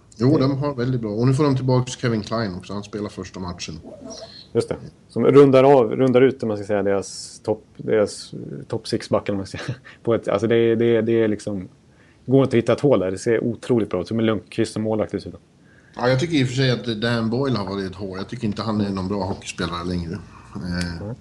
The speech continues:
Speaker 1: en, en svag punkt.
Speaker 2: Ja, ja.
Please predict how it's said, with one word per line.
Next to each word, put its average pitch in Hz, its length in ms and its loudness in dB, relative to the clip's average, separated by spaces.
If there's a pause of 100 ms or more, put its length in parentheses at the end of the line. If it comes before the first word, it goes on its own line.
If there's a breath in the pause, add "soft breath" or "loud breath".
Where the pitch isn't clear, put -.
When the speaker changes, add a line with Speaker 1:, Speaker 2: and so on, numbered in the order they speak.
(240)
Speaker 1:
en, 120 160 2
en 123 80 6
svag 120 420 2
punkt. 101 440 -2 (1120)
Speaker 2:
Ja, 101 160 4 (100)
ja. 104 200 -4